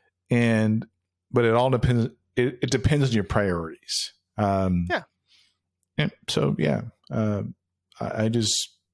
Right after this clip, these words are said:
Speaker 1: I think zero, if, if you're the type of person where an average or an, a gimmick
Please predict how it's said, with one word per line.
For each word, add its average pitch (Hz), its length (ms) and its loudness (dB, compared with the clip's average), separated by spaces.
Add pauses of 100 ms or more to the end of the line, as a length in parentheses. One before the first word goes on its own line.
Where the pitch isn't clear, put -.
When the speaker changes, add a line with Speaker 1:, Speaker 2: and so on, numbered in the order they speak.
(840)
Speaker 1:
I 110 80 0
think 123 240 0
zero, 120 400 2
if, 113 240 0 (880)
if 127 200 2
you're 165 180 4
the 196 100 4
type 143 300 2
of 135 100 2
person 113 600 0 (400)
where 117 580 2 (300)
an 120 120 2
average 139 400 2 (100)
or 123 120 4 (120)
an, 117 300 0
a 123 100 2
gimmick 113 600 0